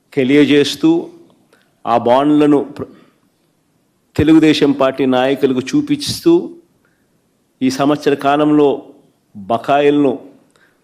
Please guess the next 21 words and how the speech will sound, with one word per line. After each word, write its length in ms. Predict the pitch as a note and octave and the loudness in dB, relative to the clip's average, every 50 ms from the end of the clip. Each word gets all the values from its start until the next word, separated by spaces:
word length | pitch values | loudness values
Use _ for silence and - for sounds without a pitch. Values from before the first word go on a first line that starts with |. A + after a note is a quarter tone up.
| _ _ | _ _
సంవత్సర 380 | - B2+ C#3+ C3+ C#3 - C3 C3+ | -4 -2 -2 -2 -2 -2 -4 -4
కాలంలో 500 | C3 - C3+ C3+ C#3 C#3+ C#3+ D3 D3 C#3+ C3+ | -2 0 -2 -2 0 0 0 2 2 2 2
వీళ్ళకి 360 | B2+ C#3 C3+ C3 B2+ B2+ B2+ | 2 0 0 0 0 -2 -2
ఇవ్వాల్సిన 440 | A#2+ A#2+ C3 C#3 C#3 D3 - D3 C#3 | -4 0 0 0 0 0 -2 -4 -4
డబ్బులు 380 | C3 C3 B2+ B2 B2+ B2 A#2 G#2+ - - _ _ _ _ _ _ _ _ _ _ _ _ _ _ _ _ _ _ _ _ - - | 0 -2 -2 -2 -2 -6 -6 -6 -8 -10 _ _ _ _ _ _ _ _ _ _ _ _ _ _ _ _ _ _ _ _ -14 -8
ఎంత 400 | A2 A2 A#2+ B2 C3+ C3+ C3+ D3 C#3+ C#3+ C#3+ | -4 -2 0 0 0 0 0 0 0 0 0
అని 140 | C#3+ C#3 B2+ A#2+ | 0 0 0 2
వాళ్ళే 260 | A#2+ A#2+ B2+ B2+ C3 B2 | 2 2 2 2 0 0
లెక్కేసుకుని 720 | A#2+ A#2+ A#2 A#2+ - C#3 C#3 C3 - - - C3 C#3+ D3 | 0 0 -2 -2 -2 -2 -2 -2 -2 -6 -6 -4 -4 -4
చంద్రబాబు 540 | D3 - C3+ B2+ C3 B2+ B2+ C3 B2+ B2+ A#2+ | -2 -2 -4 -4 -4 -4 -2 -2 -2 -2 -2
నాయుడు 280 | A#2+ A#2+ A#2 A#2 A#2 A2 G#2 - - | -4 -6 -6 -6 -8 -8 -10 -14 -16
అడిగేట్టుగా, 720 | A2 A2+ A#2+ B2+ B2 C3+ C3 C3 - - G#2+ G2+ A2+ A#2+ C3+ - - - _ _ _ _ _ _ _ _ _ _ _ _ _ _ _ _ _ _ _ _ _ _ _ _ _ _ _ _ _ _ _ _ _ _ _ _ _ _ _ _ _ _ _ _ _ _ _ _ _ - | -12 -6 -6 -4 0 0 -2 -2 -4 -10 -10 -6 -6 -6 -6 -8 -12 -20 _ _ _ _ _ _ _ _ _ _ _ _ _ _ _ _ _ _ _ _ _ _ _ _ _ _ _ _ _ _ _ _ _ _ _ _ _ _ _ _ _ _ _ _ _ _ _ _ _ -12
గత 220 | G2 B2 C3+ C3 D3+ | -6 -4 -2 -2 0
సంవత్సరాన్ని 640 | C#3 D3 C#3 D3+ D3+ D3 - D3+ D3 D3 D3 D3 | 0 0 0 0 -2 -2 0 0 0 2 2 2
అడిగేట్టుగా, 560 | C#3 C3 C3+ B2+ C#3 C3 C3+ - B2 A2 A#2+ B2+ | 2 2 2 2 0 0 0 -4 -2 0 0 0
ఈ 160 | C#3 C#3+ C3+ C#3 | 0 0 -2 -2
సంవత్సరం 520 | C3+ - C3 C3+ C#3+ C#3 C#3+ - D3 D3+ D3 | -2 -2 -2 -2 -2 -4 -2 0 0 2 2
ఎప్పుడు 260 | C#3 C3 C3+ - C#3 | 2 0 -2 -2 -4
ఇస్తామని 460 | C#3+ C#3+ - - C3+ C3 C3 B2+ B2+ B2+ | -4 -4 -2 -2 0 0 0 0 -2 -4
చెప్పి 160 | B2 B2 B2+ | -4 -4 -6
నిలదీసేట్టుగా 880 | G#2+ A2+ A#2 B2 A#2+ B2+ C3 B2 - - A2 - - - G2 F#2+ G#2+ | -8 -6 -4 -4 -4 -4 -4 -6 -6 -8 -10 -10 -10 -16 -12 -10 -10